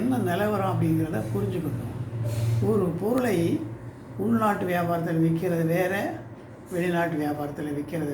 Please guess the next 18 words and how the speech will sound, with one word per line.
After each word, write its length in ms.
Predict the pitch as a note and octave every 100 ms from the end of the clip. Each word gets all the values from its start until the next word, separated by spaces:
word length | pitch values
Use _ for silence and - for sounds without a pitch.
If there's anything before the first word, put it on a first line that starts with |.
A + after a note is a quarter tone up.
| C#3
வேற, 140 | C#3 - -
ஏற்றுமதியில 500 | E3+ E3 E3 D#3 D3 D3
விற்கிறது 320 | D3 E3+ E3
வேற, 260 | F#3 G3+ A3 C#4 G#3
உள்நாட்டு 340 | E3+ F3 E3 E3
வியாபாரத்துல 440 | D#3 D#3 - C#3
விற்கிறது 340 | C#3+ E3 F#3+ B3
வேற. 160 | C3+ C3+ - - - - - - - - - - - - - - - - -
இது 120 | A3 B3
ரெண்டுக்கும் 520 | C#4 D4 D#4 D4+ F3+
நிறைய 640 | D#3+ D#3+ F3+ F#3 G#3 A#3+ C4
வேறுபாடுகள் 560 | G#3 A3 G#3 F#3+ E3 D3+
இருக்கு. 240 | C#3 C3 - - - - - - D#3+
இதை 160 | G3 G3+
மாதிரி 260 | G#3 G#3+ A3 A3+ F3
அதை 140 | F3+
பண்ண 240 | E3+ E3+ F3+
முடியாது 480 | F3 E3+ E3 D#3+ F#3+